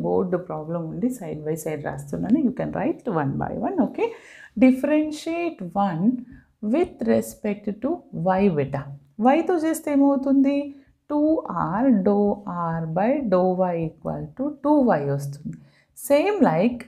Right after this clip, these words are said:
differentiate one with respect to z. చాలామంది దీనికి సమ్మేషన్ వాడతారండి.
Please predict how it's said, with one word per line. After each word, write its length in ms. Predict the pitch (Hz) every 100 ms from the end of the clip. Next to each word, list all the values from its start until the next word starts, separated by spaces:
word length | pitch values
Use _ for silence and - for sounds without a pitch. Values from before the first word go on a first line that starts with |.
| 190 226
differentiate 1120 | 226 233 262 262 262 - - 294 349 381 - - _ _ _ - 165 196 202
one 160 | 165 214 - - - 202 214
with 240 | 359 370 - 254
respect 580 | 254 - - 240 - 226 220
to 60 | 262 285 208 180
z. 320 | 175 151 131 143 -
చాలామంది 600 | 214 220 226 220 202 226
దీనికి 240 | 196 196 220 -
సమ్మేషన్ 540 | 180 185 214 - 208 196
వాడతారండి. 640 | 165 165 - 165 156 160